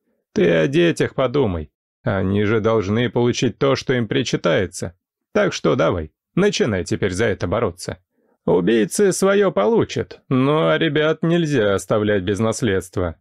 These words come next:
Вы вполне можете и на дом претендовать, ну и на все остальное. Когда Валентин рассказал все это жене, она поначалу тоже начала отказываться.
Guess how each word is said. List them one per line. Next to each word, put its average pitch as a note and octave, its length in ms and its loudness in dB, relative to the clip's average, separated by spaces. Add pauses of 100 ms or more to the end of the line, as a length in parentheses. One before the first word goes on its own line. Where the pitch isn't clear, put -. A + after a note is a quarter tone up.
(120)
Вы A2 300 2
вполне F3+ 460 -2
можете E3+ 420 2
и D3 40 4
на A2+ 180 2
дом G2+ 220 0
претендовать, D3+ 720 2
ну E2+ 220 -4
и E2+ 120 -2
на G2 160 2
все A2 220 0
остальное. A#2+ 680 0 (1400)
Когда A2+ 500 -2
Валентин G#2 680 0
рассказал G#2 580 -2
все - 260 -2
это A2 240 -2
жене, F#2+ 480 -2 (500)
она C#3 380 0
поначалу B2+ 760 0
тоже A#2+ 460 0
начала G#2 440 0
отказываться. F#2+ 800 -6